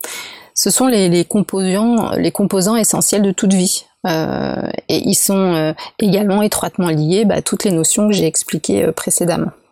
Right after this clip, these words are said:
Donc c'est pourquoi tout peut être combiné finalement au sein, au sein du bagua. Euh, chaque élément interagit avec les autres éléments. Ces interactions, elles ont été étudiées, puis on a distingué donc trois cycles. Le cycle de production, le cycle de destruction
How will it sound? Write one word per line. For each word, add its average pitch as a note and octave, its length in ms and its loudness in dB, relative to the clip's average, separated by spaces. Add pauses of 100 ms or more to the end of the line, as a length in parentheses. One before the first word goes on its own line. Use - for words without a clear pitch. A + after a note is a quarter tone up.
(800)
Donc F3+ 160 0
c'est F#3+ 80 2
pourquoi A3+ 320 0
tout - 240 -2
peut A#3+ 120 -2
être G#3 140 -2
combiné F#3+ 540 2
finalement F#3+ 460 2
au F3 60 0
sein, G3+ 460 2
au F#3+ 80 -2
sein G3+ 220 0
du F#3+ 140 2
bagua. E3 440 0 (1040)
Euh, D#3 340 0 (100)
chaque - 300 -2
élément A3 340 2
interagit F3+ 520 0
avec D#3 260 -2
les E3 160 0
autres E3 240 -2
éléments. D#3+ 360 0 (260)
Ces - 560 0
interactions, F3 680 0
elles D#3+ 220 0
ont D#3+ 80 0
été D#3+ 220 -2
étudiées, D#3 480 0
puis - 180 -4
on D#3+ 80 0
a D3 100 0
distingué D3+ 540 0
donc D3+ 220 -4
trois - 240 -4
cycles. - 560 -2 (260)
Le G3+ 140 2
cycle F#3 260 0
de E3+ 80 2
production, A3 800 0
le G3+ 140 2
cycle F3+ 260 0
de F3 120 2
destruction E3 680 0